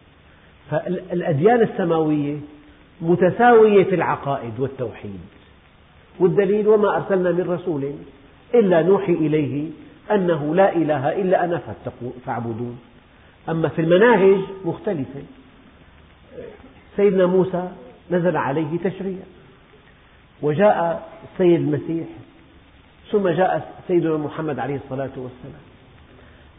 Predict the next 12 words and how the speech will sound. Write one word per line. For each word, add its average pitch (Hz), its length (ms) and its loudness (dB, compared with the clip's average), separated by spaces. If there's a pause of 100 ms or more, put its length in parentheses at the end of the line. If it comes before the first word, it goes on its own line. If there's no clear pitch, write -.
(140)
فالتشريع 190 680 0
الإسلامي 175 760 -2 (440)
خاتم 175 420 -2
الشرائع 151 520 -6
السماوية، 123 680 -8 (1120)
وإن 202 280 0
الدين 156 300 -2
عند 127 220 -6
الله 127 240 -4
الإسلام. 123 460 -12 (1300)
الشيء 240 260 4
الثاني، 175 560 2